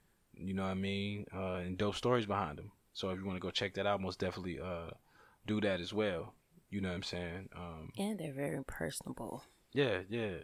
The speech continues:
Speaker 1: They real laid
Speaker 2: Really
Speaker 1: back,
Speaker 2: cool
Speaker 1: real cool
Speaker 2: guys.
Speaker 1: people. You know what I mean? So definitely, um, so definitely check that out. And I'm, and I'm always looking into new different brands that I, that I like to purchase and, um, and, and get into.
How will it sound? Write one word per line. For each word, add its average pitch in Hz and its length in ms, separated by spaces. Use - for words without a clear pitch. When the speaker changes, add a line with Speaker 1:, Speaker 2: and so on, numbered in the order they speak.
Speaker 1:
They 101 140
real 113 380
laid 113 280
Speaker 2:
Really 110 220
Speaker 1:
back, 110 100
Speaker 2:
cool 123 220
Speaker 1:
real 107 220
cool 117 220
Speaker 2:
guys. - 80
Speaker 1:
people. 104 400
You 98 120
know 98 80
what 98 60
I 95 40
mean? 98 260
So - 120
definitely, 95 640
um, 90 480
so - 160
definitely 107 340
check 101 240
that 95 100
out. 101 240
And 120 140
I'm, 120 180
and 110 140
I'm 127 140
always 120 340
looking 107 240
into 101 200
new 101 200
different 95 360
brands 95 480
that 80 120
I, 92 220
that 101 60
I 101 40
like 95 220
to - 60
purchase - 560
and, 98 220
um, 92 520
and, 98 240
and 101 160
get 101 120
into. 120 400